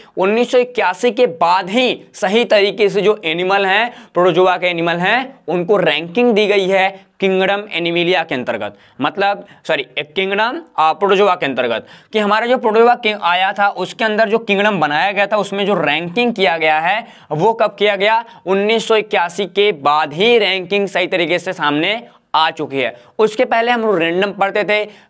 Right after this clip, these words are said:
कहाँ प्रोटोजोआ है, किसके बारे में कोई जानकारी सही तरीके से नहीं मिल पाती थी। और इसी स्कीम के तहत हम लोग आगे जब बढ़ते गए, क्या,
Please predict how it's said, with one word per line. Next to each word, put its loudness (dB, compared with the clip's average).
कहाँ 0
प्रोटोजोआ 2
है, 0
किसके -2
बारे 0
में 0
कोई 2
जानकारी -2
सही -2
तरीके -4
से -2
नहीं 0
मिल 0
पाती -2
थी। -6
और 2
इसी 0
स्कीम -2
के -2
तहत -2
हम -4
लोग 2
आगे 0
जब 0
बढ़ते 0
गए, -2
क्या, -2